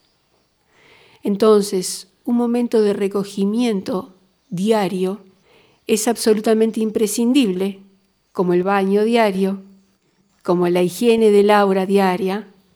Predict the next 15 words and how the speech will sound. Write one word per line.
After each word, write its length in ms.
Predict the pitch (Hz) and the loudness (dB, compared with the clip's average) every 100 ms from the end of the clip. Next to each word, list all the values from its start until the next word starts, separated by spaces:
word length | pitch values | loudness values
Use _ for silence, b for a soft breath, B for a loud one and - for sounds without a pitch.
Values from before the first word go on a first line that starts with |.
| _ _ - | _ _ -6
que 120 | 294 | -2
podemos 640 | 330 311 269 294 294 - _ _ | 0 0 2 0 -2 -10 _ _
compactar 580 | - 233 247 247 262 285 | -4 0 0 0 2 2
y 40 | |
hacerlo 360 | 330 - 214 190 | 0 -2 0 0
todo 200 | 196 - | -2 -4
junto. 500 | - 202 247 - - _ _ _ _ _ _ _ _ | -4 -4 -4 -8 -16 _ _ _ _ _ _ _ _
Pero 180 | 220 214 | 2 4
es 160 | 240 | 4
una 260 | 320 254 233 | 2 2 0
práctica 760 | 269 247 - 202 196 190 185 - | 0 0 -2 -8 -4 -6 -6 -8
que 120 | 208 | -8
todos 340 | 202 302 294 180 | -4 0 0 0
deberíamos 560 | 175 175 175 175 170 | -2 -4 -4 -4 -6
llevar. 300 | 170 143 - | -6 -10 -12